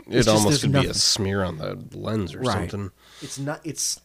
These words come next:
Speaker 2: it's nothing.
Speaker 1: Or it could be something with wings really far away.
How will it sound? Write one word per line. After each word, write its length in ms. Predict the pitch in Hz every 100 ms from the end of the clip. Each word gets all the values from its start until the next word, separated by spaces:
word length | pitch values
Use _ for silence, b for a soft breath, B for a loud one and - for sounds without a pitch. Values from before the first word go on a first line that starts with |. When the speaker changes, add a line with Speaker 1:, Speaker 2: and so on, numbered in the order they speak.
| -
Speaker 2:
it's 160 | -
nothing. 460 | 113 120 131 - 135
Speaker 1:
Or 160 | 98 98
it 60 | 104
could 180 | 107
be 180 | 92 101
something 420 | 98 95 95 107
with 160 | 98 95
wings 420 | 92 87 107 101 90 - - 95
really 240 | 98 92 87
far 260 | - 87
away. 300 | 90 104 92